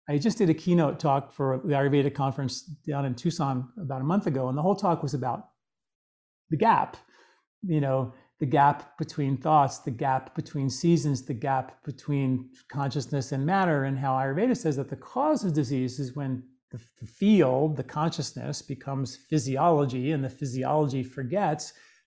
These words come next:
that is part of that field. And at that junction point, it's said that that's where the mistake of the intellect takes place. And you're right, this whole book is really about the gap, about your journey into the gap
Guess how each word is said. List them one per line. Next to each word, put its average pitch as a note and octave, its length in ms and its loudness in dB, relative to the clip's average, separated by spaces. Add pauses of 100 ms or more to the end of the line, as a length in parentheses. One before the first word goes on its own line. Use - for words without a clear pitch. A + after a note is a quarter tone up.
that C#3+ 100 0
is D3 100 -2
part C#3 280 -4
of B2 60 -4
that B2+ 280 -8
field. F#3 360 2
And C3+ 120 -2
at C3 140 -6
that C3+ 260 -4
junction G#3+ 460 0
point, C3+ 380 -8 (520)
it's - 180 -8
said C3 220 -6
that C3+ 240 -8 (240)
that's D3 320 -2
where C#3+ 100 0
the C#3 80 -2
mistake C#3+ 520 -2
of B2+ 160 -4
the C3 120 -2
intellect C#3 560 -2 (680)
takes C3+ 240 -8
place. A#3 500 -4 (920)
And E3 120 2
you're C#4+ 200 6
right, B3 280 4
this E3 120 0
whole D4 220 2
book A#3+ 300 4
is E3 220 2
really G3 300 6
about C#3 400 4
the D3+ 60 -2
gap, G#3+ 520 2
about D3 400 0
your D#3+ 240 4
journey D#3+ 640 2
into D#3 360 0
the C3 80 -2
gap C3+ 520 0